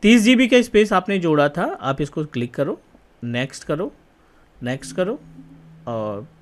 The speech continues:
कितना इस्तेमाल करना है, पूरा का पूरा स्पेस यूज़ करना है या कुछ बचा के रखना है, वो आपके ऊपर डिपेंड करता है। I am going to use entire space। पूरा का पूरा तीस जीबी का स्पेस हमने यहाँ पे अटैच कर लिया और यही स-, अ, स्पेस हम थर्टी फ़ाइव को भी देना चाहते हैं।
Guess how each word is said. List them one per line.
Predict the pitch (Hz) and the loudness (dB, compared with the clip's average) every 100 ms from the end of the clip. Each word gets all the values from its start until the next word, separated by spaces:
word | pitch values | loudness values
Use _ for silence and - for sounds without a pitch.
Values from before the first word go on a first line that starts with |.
| _ | _
कितना | 165 160 | -10 -6
इस्तेमाल | 156 151 160 147 | -6 -4 -4 -4
करना | 151 151 | -6 -8
है, | 165 | -10
पूरा | 160 120 | -8 -8
का | 120 | -6
पूरा | 127 135 131 | -8 -6 -6
स्पेस | 135 - 147 143 | -6 -8 -8 -6
यूज़ | 151 147 139 | -6 -6 -6
करना | 165 156 151 | -6 -4 -6
है | 175 _ - - _ | -8 _ -20 -20 _
या | 156 | 0
कुछ | 156 156 147 - - - | 2 2 0 -8 -16 -4
बचा | 147 143 135 | -2 2 0
के | 170 | 2
रखना | 165 160 165 | 0 0 -2
है, | 175 | -2
वो | 170 | -2
आपके | 127 120 | -2 -2
ऊपर | 143 143 | -6 -4
डिपेंड | 139 139 | -6 -6
करता | 139 135 175 | -6 -6 -6
है। | 254 - _ | -8 -12 _
I | 147 | -4
am | 160 | -2
going | 156 151 | -2 -4
to | 151 127 | -6 -6
use | 123 151 | -6 -8
entire | 127 117 104 104 | -10 -10 -12 -14
space। | - - 123 - _ _ _ _ _ _ _ _ | -18 -20 -20 -20 _ _ _ _ _ _ _ _
पूरा | - 202 | 4 6
का | 240 | 6
पूरा | 247 214 | 4 2
तीस | 220 202 190 | 2 2 0
जीबी | 160 165 180 | 0 -2 -2
का | 180 | -2
स्पेस | 165 - 143 143 | -4 -4 -6 -6
हमने | 131 135 | -8 -6
यहाँ | 131 120 | -8 -10
पे | 165 | -10
अटैच | 165 120 110 | -10 -10 -10
कर | - 117 | -12 -16
लिया | 113 117 - _ - | -16 -18 -20 _ -8
और | 139 | -6
यही | 135 160 185 277 320 | -2 0 4 4 4
स-, | - | 0
अ, | _ _ _ 139 147 143 | _ _ _ 2 4 4
स्पेस | 139 - 143 123 160 - _ _ _ _ _ _ - | 0 -4 0 0 -2 -8 _ _ _ _ _ _ -8
हम | 143 170 208 | -2 -2 -2
थर्टी | 151 139 | -2 -2
फ़ाइव | 135 110 | -4 -6
को | 113 113 | -6 -8
भी | 117 | -8
देना | 107 107 | -10 -14
चाहते | 117 143 123 | -16 -20 -20
हैं। | 123 | -20